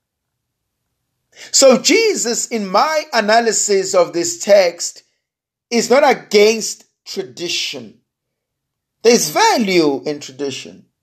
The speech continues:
There's value in certain principles. You know, we come into a Catholic church, and the moment you enter a door,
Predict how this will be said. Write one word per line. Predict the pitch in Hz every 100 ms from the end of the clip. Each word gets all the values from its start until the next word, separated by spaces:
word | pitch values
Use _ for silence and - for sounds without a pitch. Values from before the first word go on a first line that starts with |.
| _ _ _ _ _ _ _ _ _ _ _
There's | 254 247 240
value | 277 330 302 262
in | 226
certain | - 233 226 208 185
principles. | 208 269 254 - 170 139 127 104 87 - _ _ _ _ _ _ _ _ _ _ _ _ - -
You | 202
know, | 247
we | 240 247 294
come | 294 226 226
into | 214 202 - 220
a | 196
Catholic | 208 214 214 185 190
church, | - 240 190 185 - - _ _ _ _ -
and | 202 196 196 214
the | 190
moment | 247 302 262 190
you | 202 196
enter | 214 208 202
a | 180
door, | 170 202 233 170 147 -